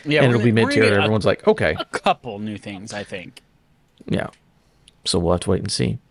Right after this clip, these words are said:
Speaker 2: Um, yeah, so
Speaker 1: But
Speaker 2: can't wait
Speaker 1: hey,
Speaker 2: for that.
Speaker 1: but listen,
Speaker 2: Pay attention.
Speaker 1: both of my things, aside from the order, but both my other things are technically updates to games, not, not reveals, but updates to games that we know are being worked on and could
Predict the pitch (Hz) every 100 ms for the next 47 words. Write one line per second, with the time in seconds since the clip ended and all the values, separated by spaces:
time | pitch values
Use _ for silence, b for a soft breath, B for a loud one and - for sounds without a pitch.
0 | - _ _ - 127 131 143 156 170 180
1 | 214 208 - 120 202 240 226 233 160 170
2 | 190 226 202 131 117 143 202 214 190 208
3 | 196 135 127 123 - - _ 151 139 175
4 | 147 135 127 120 107 98 b b 131 131
5 | 160 185 160 175 165 139 117 127 123 143
6 | 156 165 - 147 - 127 - - - 107
7 | 101 90 90 - 120 127 139 143 127 156
8 | 160 180 117 104 127 147 147 135 117 -
9 | 123 117 151 110 101 101 104 110 113 131
10 | 139 135 135 107 101 - 143 - 320